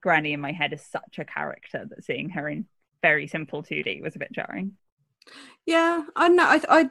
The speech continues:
Speaker 2: like the level of detail that was there for all the characters. I, like, I like really simple line work.
Speaker 1: Okay. Yeah, yeah, no, it's
Speaker 2: So
Speaker 1: very
Speaker 2: I
Speaker 1: su-,
Speaker 2: thought it
Speaker 1: very
Speaker 2: worked.
Speaker 1: subjective, but yeah.
Speaker 2: Yeah.
Speaker 1: What did you
Speaker 2: But I
Speaker 1: think
Speaker 2: think
Speaker 1: of
Speaker 2: they
Speaker 1: the voice acting for her?
Speaker 2: I did.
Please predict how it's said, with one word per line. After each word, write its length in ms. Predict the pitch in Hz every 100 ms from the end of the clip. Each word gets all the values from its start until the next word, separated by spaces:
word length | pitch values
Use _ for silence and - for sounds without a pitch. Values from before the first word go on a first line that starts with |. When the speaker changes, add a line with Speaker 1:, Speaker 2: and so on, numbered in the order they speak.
| -
Speaker 2:
like 420 | 240 285 294 294 254
the 100 | 254
level 320 | 233 233 226
of 120 | 214
detail 400 | 233 208 - 196
that 120 | 190 -
was 140 | 196
there 200 | 202 190
for 120 | -
all 80 | 180
the 40 |
characters. 300 | 185 - 190 185
I, 160 | 190 -
like, 240 | - -
I 100 | 208
like 300 | 208 214 180
really 380 | 202 175 170 190
simple 420 | - 170 170 151
line 260 | 160 151 92
work. 420 | 90 - - - _ -
Speaker 1:
Okay. 220 | 143 -
Yeah, 400 | 220 226 - - 226 _ _ _ _ _ _ _
yeah, 160 | - -
no, 100 | 127
it's 80 | 147
Speaker 2:
So 40 | 196
Speaker 1:
very 160 | 175
Speaker 2:
I 100 | 220
Speaker 1:
su-, 60 | 214
Speaker 2:
thought 100 | 208
it 40 |
Speaker 1:
very 140 | 190 170
Speaker 2:
worked. 80 | -
Speaker 1:
subjective, 460 | 151 - - 151 -
but 120 | 151
yeah. 200 | 156 147 - _ _ _ _
Speaker 2:
Yeah. 200 | - - - _ 202
Speaker 1:
What 140 | 220
did 140 | 254
you 60 | 277
Speaker 2:
But 40 |
I 40 | 220
Speaker 1:
think 100 | 254
Speaker 2:
think 80 | 233
Speaker 1:
of 60 | 220
Speaker 2:
they 40 | 220
Speaker 1:
the 20 |
voice 240 | 196 -
acting 340 | - - - -
for 160 | -
her? 220 | 180 - - _ _ _ _ _ - - - - _ -
Speaker 2:
I 160 | 277
did. 640 | 254 - 277 311 320 302